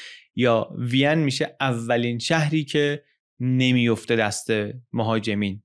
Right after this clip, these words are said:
سد می‌شه جلوشون، دیگه جلوتر نمی‌تونن برن. روی بوداپست هم حملهٔ مغول اثر گذاشت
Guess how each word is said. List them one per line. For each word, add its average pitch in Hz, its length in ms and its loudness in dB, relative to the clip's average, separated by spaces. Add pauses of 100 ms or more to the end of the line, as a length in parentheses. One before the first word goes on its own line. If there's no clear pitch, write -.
(100)
سد 120 400 0
می‌شه 117 300 0
جلوشون، 104 440 -4
دیگه 113 220 -2
جلوتر 107 440 0
نمی‌تونن 98 520 -4
برن. 98 260 -4
روی 180 220 2
بوداپست 151 640 2
هم 147 260 0
حملهٔ 123 360 2
مغول 120 380 2
اثر 117 340 0
گذاشت 110 580 -4